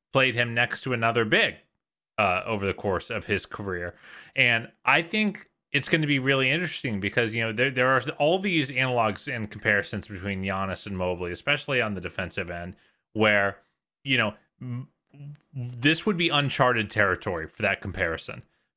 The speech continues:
because what, h-, how much utility do you lose with Evan Mobley if you're saying you have to go guard Jason Tatum, you have to go guard Chris Middleton on the perimeter? You know,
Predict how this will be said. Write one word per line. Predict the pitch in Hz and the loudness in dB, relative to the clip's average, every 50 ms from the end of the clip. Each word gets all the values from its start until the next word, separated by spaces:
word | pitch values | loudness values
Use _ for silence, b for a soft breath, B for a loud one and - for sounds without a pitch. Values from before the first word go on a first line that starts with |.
| - | 2
because | 123 123 117 - 123 117 117 110 104 98 - - _ _ _ _ _ - | 2 2 4 4 4 4 4 4 2 0 -2 -8 _ _ _ _ _ -6
what, | 107 107 127 156 190 - - - _ _ _ - - | 0 2 4 4 4 2 -4 -12 _ _ _ -16 -12
h-, | 127 135 - - _ _ - - | -12 -12 -12 -14 _ _ -12 -2
how | - - 185 190 | 2 4 4 6
much | 208 240 233 - - | 6 4 4 2 0
utility | 185 160 135 - - 160 151 151 151 143 127 117 104 | -2 -2 -2 0 2 2 2 4 2 2 2 2 0
do | 95 | 2
you | 98 98 98 95 | 0 0 0 0
lose | 95 101 127 170 196 170 120 98 92 - - | 2 2 4 4 4 4 2 0 -2 -6 -6
with | 107 104 104 | -4 -4 -2
Evan | 110 104 101 95 98 95 95 | 0 0 0 0 0 0 0
Mobley | 92 92 92 90 82 92 95 90 90 90 - - _ _ _ | 2 2 2 2 2 0 0 0 0 -2 -4 -8 _ _ _
if | - 123 - - | -4 -4 -2 0
you're | 135 120 | -2 0
saying | - - 135 127 120 120 | 2 2 0 0 0 -2
you | 120 123 | -2 -2
have | 120 123 - | -2 -2 -2
to | - | -2
go | 104 110 107 90 | 0 0 2 2
guard | 101 95 90 82 | 2 2 2 2
Jason | 95 87 80 - - 92 | 0 -2 -2 -4 -6 -6
Tatum, | - - 85 78 80 87 - _ _ _ _ _ _ - | -4 -4 -4 -4 -6 -8 -12 _ _ _ _ _ _ 0
you | 117 123 | 2 2
have | 117 - | 2 2
to | 123 | 2
go | 110 113 107 | 2 2 2
guard | 98 104 101 95 92 92 92 - _ _ _ _ | 4 4 4 4 2 0 -2 -4 _ _ _ _
Chris | - 123 - - | -2 -2 0 0
Middleton | - 95 90 80 - - 101 85 87 98 _ _ _ - | 0 0 0 -2 -2 -4 -6 -6 -6 -10 _ _ _ -2
on | 107 104 104 | 0 0 0
the | 98 | 0
perimeter? | - - 107 101 90 87 85 87 101 - _ _ _ _ _ _ | 0 0 -2 -2 -2 -2 -4 -6 -8 -8 _ _ _ _ _ _
You | - 117 110 | 0 2 4
know, | 107 101 101 104 | 4 4 2 0